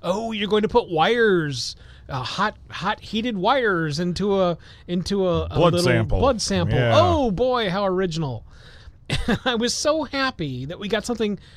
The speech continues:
Speaker 1: not only original, not only reasonably contemplative for everybody that's watching, whether it's the people inside of that room or us as an audience watching. You also get something that is solely original.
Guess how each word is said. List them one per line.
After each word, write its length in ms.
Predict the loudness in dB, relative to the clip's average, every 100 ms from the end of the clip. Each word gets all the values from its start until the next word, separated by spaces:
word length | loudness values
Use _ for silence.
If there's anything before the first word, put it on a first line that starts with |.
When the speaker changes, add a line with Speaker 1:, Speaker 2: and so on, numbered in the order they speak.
| -10 -6
Speaker 1:
not 160 | -4
only 220 | -2 -2
original, 680 | 0 0 0 0 -4 -6 -10 -20 -20 -8
not 180 | -4 -2
only 640 | -2 -2 -2 -4 -6 -10 -16 -10
reasonably 580 | -4 -2 0 -2 -2 -4
contemplative 800 | -4 -4 -6 -6 -6 -4 -4 -6
for 160 | -10 -6
everybody 400 | -4 -2 -2 -2
that's 240 | -4 -6
watching, 460 | -6 -6 -8 -6 -4
whether 180 | -4 -6
it's 220 | -8 -14 -20 -14
the 60 | -10
people 360 | -6 -6 -4 -6
inside 280 | -4 -2 -2
of 60 |
that 160 | -4 -4
room 240 | -4 -4
or 180 | -6 -8 -6
us 200 | -6 -8
as 140 | -8
an 60 | -8
audience 380 | -6 -4 -4 -6
watching. 460 | -6 -6 -10 -12 -16 -20 -20 -20
You 120 | -14
also 300 | -10 -8 -10 -12
get 180 | -10
something 300 | -8 -6 -6
that 120 | -4 -4
is 100 | -6
solely 480 | -4 -2 0 0
original. 540 | 0 0 -2 -6 -10